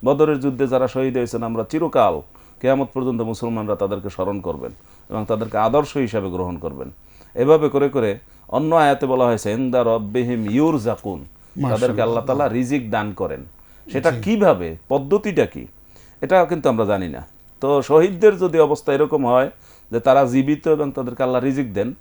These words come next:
Speaker 1: তাহলে নবীদেরকে তো তার চাইতে বেশি দেন
Speaker 2: জি।
Speaker 1: এবং তারা সেই জগতে জীবিত।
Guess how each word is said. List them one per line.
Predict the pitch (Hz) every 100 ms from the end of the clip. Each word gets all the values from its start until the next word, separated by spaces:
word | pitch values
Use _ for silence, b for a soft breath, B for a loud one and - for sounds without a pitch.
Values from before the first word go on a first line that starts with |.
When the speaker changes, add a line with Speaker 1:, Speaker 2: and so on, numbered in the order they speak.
| B B B -
Speaker 1:
তাহলে | 143 175
নবীদেরকে | 170 170 190 202 185
তো | 190
তার | 185 180
চাইতে | 185 180
বেশি | 190 226 147
দেন | 87 73 71 _ b b
Speaker 2:
জি। | -
Speaker 1:
এবং | 202 196
তারা | 202 202
সেই | - 170 202
জগতে | 220 214 208 202 175 - 127
জীবিত। | 139 113 80